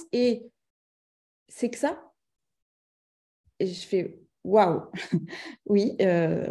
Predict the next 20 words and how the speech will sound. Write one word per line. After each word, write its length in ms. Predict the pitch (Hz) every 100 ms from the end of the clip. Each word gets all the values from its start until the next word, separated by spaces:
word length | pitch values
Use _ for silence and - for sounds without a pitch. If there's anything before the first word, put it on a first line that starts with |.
| 170
oui, 240 | 190 233
ben 240 | 180 160
non, 100 | 190 247
en 120 | -
fait. » 260 | 170 - _ - - - -
Et 320 | 196 185 180
ça, 360 | - 233 269 330 - _ _ _ _ _ _
c-, 180 | - -
mais 140 | 226 247
c-, 120 | 247
c'est 180 | - 247
vraiment 380 | 233 285 359 -
une 140 | 226
histoire 280 | 214 208 277
de 120 | 220
mindset 520 | 214 208 208 208 285 330
et 80 | 208
d'énergie 640 | 175 254 247 226 202 220
intérieure. 500 | 208 208 196 202 269
Je 100 | 226